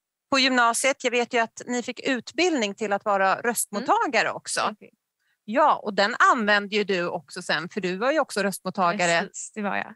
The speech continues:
Speaker 2: Jo, men jag hade väl ändå ganska bra koll, tycker jag. Det flöt
Speaker 1: Ja.
Speaker 2: på väldigt bra, man fick hjälpa folk och vara där och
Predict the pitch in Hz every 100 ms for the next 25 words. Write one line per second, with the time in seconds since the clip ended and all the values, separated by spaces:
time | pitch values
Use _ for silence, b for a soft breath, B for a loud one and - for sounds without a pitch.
0 | - 240 254 247 247 208 269 269 190 185
1 | - 170 175 - 208 190 190 - - _
2 | _ - 202 226 294 185 185 185 214 214
3 | 208 196 208 214 196 190 - 180 175 180
4 | 180 175 190 196 196 98